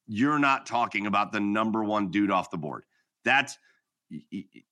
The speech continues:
the thing for Marvin Harrison is you are the number one wide receiver off the board right now,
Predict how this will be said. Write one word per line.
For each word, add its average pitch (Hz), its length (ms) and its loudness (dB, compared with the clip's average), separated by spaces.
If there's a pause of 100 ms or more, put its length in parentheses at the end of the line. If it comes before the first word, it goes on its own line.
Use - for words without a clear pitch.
(240)
the 110 240 0
thing 160 420 2
for 170 140 2
Marvin 135 500 4
Harrison 101 760 0 (760)
is 110 440 2
you 151 400 2
are 147 180 4
the 113 200 0
number 131 360 2
one 131 240 2
wide 117 220 4
receiver 104 440 0
off 95 160 0
the 107 60 -6
board 92 240 -2
right 92 320 0
now, 78 300 -6